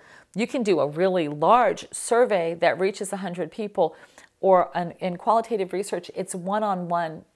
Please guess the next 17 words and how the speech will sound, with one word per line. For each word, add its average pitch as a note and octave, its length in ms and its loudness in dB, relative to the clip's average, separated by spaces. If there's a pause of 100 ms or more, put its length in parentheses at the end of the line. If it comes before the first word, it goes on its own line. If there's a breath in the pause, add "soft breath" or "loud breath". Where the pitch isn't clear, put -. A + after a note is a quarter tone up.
(140)
communication, F3 800 -8 (600 loud breath)
trying A3+ 340 0
to A3 80 -2
catch F#3 300 -4
on E3 200 -2
to E3+ 180 -10
themes A3 560 -6
or F3+ 180 -6
feelings G#3+ 500 -6
that - 200 -2
people F#3 320 -8
have E3+ 400 -2 (320 loud breath)
about F3+ 280 4
a F3 60 -6
situation E3 640 -6
at C#3 100 -10
hand. C#3 440 -14